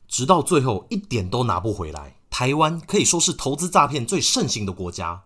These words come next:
根据知名软体 Whosco 统计，二零二一年全球的诈骗电话已经达到四点六亿次，其中台湾诈骗电话以及简讯的年增率达到三倍以上。而与投资相关的诈骗电话或简讯诈骗占了将近快六成。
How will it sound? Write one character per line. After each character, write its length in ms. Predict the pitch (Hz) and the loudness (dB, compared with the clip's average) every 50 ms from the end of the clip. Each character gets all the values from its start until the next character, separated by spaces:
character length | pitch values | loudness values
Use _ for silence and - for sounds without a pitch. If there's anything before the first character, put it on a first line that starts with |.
| - | -8
根 160 | - 220 226 214 | -6 -4 -4 -2
据 140 | 147 196 | -2 -4
知 240 | 131 - - 208 240 | 2 2 2 2 4
名 160 | 233 214 175 | 2 2 2
软 220 | 160 135 127 135 - | 4 2 2 2 2
体 180 | - 127 104 | 2 2 0
Whosco 500 | - - - 220 - - - - - 165 | -2 -4 -2 0 0 0 2 2 2 2
统 220 | 110 104 98 87 85 | 2 0 -4 -6 -4
计， 280 | - 123 98 85 - - - | -6 -6 -6 -8 -10 -18 -6
二 140 | - 233 262 202 | 0 2 4 4
零 180 | 156 151 165 | 4 2 2
二 100 | 165 190 | 2 2
一 60 | 196 | 4
年 260 | 185 165 113 95 95 101 | 4 2 0 -2 -4 -4
全 160 | - 139 151 | -4 -2 -2
球 140 | 180 180 160 | -2 0 -2
的 80 | 147 | -2
诈 240 | 139 - 220 175 160 | 0 0 0 0 0
骗 180 | 160 160 143 131 | 0 -2 -2 0
电 160 | 147 139 120 | 0 -2 -2
话 220 | 110 127 113 92 | 0 0 0 0
已 60 | 92 | 0
经 160 | 98 117 135 127 | -2 -6 -4 -2
达 160 | 127 107 117 | -2 0 0
到 100 | 131 110 | 0 -2
四 240 | - - - 220 202 | 0 -2 -2 -2 -2
点 180 | - 107 90 | -2 -2 -2
六 220 | 92 98 117 110 104 | -2 -4 -4 -4 -4
亿 80 | 101 | -4
次， 300 | 98 - - 104 92 71 - _ _ - | -2 -2 -4 -4 -6 -10 -14 _ _ -6
其 160 | - - 160 | -2 -2 0
中 260 | 156 196 208 208 208 202 | 2 2 0 0 -2 -4
台 180 | - - 151 165 | 0 0 2 2
湾 180 | 185 208 208 | 2 0 2
诈 220 | 202 - 247 208 180 | 6 6 6 6 4
骗 180 | 185 202 156 | 2 0 0
电 240 | 139 - - 214 185 | 0 0 0 0 0
话 200 | 175 196 170 110 | 2 2 0 0
以 40 | 101 | 0
及 120 | 95 113 | -4 -6
简 180 | 117 - 123 101 | -4 -2 -2 -2
讯 160 | 98 - 185 | -2 -2 -2
的 80 | 120 107 | -2 -2
年 220 | 101 104 104 110 | -2 -2 -2 -2
增 180 | 104 123 120 117 | -2 -4 -4 -4
率 180 | 123 98 - - | -6 -8 -8 -4
达 160 | - 110 127 | -2 -2 0
到 100 | 165 143 | 0 0
三 260 | 113 - - 156 165 | 0 0 0 0 0
倍 200 | 170 139 190 143 | 2 2 2 0
以 100 | 98 82 | 0 -2
上。 320 | 78 - - 107 87 - - - - - | -4 -4 -2 -2 -4 -4 -10 -18 -10 -4
而 140 | 131 135 | -2 -2
与 180 | 208 208 147 107 | 0 0 0 -2
投 280 | 104 - - 127 139 170 | -2 -2 -2 0 0 0
资 200 | - 180 196 202 | 0 0 2 2
相 180 | - 190 180 | 2 2 2
关 100 | 170 - | 2 2
的 80 | 180 131 | 0 2
诈 200 | - - - 156 | 2 2 2 2
骗 180 | 147 151 139 | 2 -2 0
电 180 | 131 147 135 120 | 0 0 -2 0
话 160 | 120 120 104 | 0 0 0
或 140 | 92 156 175 | 0 -2 -4
简 220 | - - 120 101 | -2 -2 -2 -2
讯 180 | 95 - 175 139 | -2 -2 -2 0
诈 180 | - 156 117 110 | 2 0 0 0
骗 240 | 113 117 98 85 - _ - - | -2 -6 -8 -10 -12 _ -20 0
占 180 | - - 196 156 | 4 4 4 4
了 100 | 120 107 | 2 0
将 240 | 101 - 175 170 165 | 2 2 2 2 2
近 140 | 165 165 131 | 0 -2 -2
快 160 | 113 139 123 | 0 -2 -2
六 300 | 104 113 160 165 107 95 | 2 4 4 4 4 2
成。 280 | - - 92 78 76 | -2 -6 -6 -10 -12